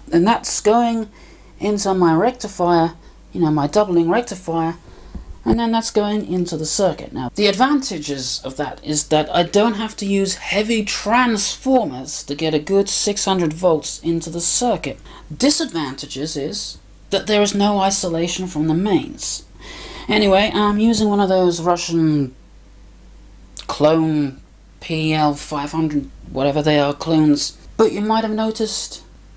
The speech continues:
there's no feedback coil. Where's the feedback coil? Well, there is a feedback coil. You can see underneath the secondary,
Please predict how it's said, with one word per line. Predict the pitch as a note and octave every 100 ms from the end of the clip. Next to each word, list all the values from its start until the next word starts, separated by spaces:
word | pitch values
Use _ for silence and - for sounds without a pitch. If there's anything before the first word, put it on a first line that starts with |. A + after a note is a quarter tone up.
| -
there's | D#3+ E3+ F3
no | F3+
feedback | F3+ - C4 C4+ D3+ -
coil. | E3 C#3 B2 - - - - - - -
Where's | A3+ D4 D4+
the | C#4+
feedback | - E4 D#4+ G#3 -
coil? | - G3 F3+ D#3+ C3 B2 - - - - - - - - -
Well, | - F3+ -
there | C3
is | G#3+ A#3
a |
feedback | - D3 B2+ A#2+ -
coil. | - - - - - - -
You | -
can | -
see | - - F3+ D#3+
underneath | D#3 E3 D#3 F3 G3 F#3 - -
the |
secondary, | C#3 - D4 E3 B2+ G2+ A2+ -